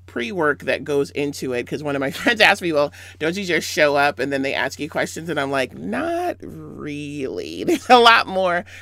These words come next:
preparation that goes into it than just showing up at trial. And in civil cases, really in criminal cases, in all cases, not all cases are gonna go to trial. Most cases will settle before they even see a courtroom. So if every case that ever got filed were to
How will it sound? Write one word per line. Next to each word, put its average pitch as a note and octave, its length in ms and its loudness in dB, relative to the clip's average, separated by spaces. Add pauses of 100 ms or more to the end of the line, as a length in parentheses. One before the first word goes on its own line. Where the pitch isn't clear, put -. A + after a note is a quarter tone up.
(140)
preparation C#3 760 2
that - 160 -2
goes C3+ 300 -2
into B2+ 340 -6
it - 120 -4
than B2 140 -6
just - 220 -6
showing B2+ 320 -6
up - 120 -8
at - 120 -12
trial. G2+ 440 -6 (600)
And C#3 160 0
in C3 120 -2
civil G3+ 340 -4
cases, C3+ 440 -6
really A#3 260 0
in D3 80 -2
criminal E3+ 320 -4
cases, C3 380 -6
in B2+ 60 -6
all D3 140 -4
cases, B2 540 -10 (680)
not F#3 380 2
all E3+ 260 4
cases E3+ 360 -2
are C#3+ 80 0
gonna D3+ 280 0
go A#2+ 40 -2
to - 80 -8
trial. G#2+ 440 -6
Most D#3 420 -10
cases C#3+ 440 -8
will C3+ 160 -4
settle C3+ 440 -6
before C3 380 -10
they B2+ 100 -4 (160)
even B2+ 180 -8
see G#2 220 -10
a - 60 -10
courtroom. B2+ 600 -10
So B2+ 420 -8 (300)
if - 160 -8
every D#3 300 0
case D3+ 300 -4
that - 120 -6
ever C3+ 220 -4
got C3 220 -6
filed C3 440 -4
were A#2 140 -8
to A#2+ 60 -8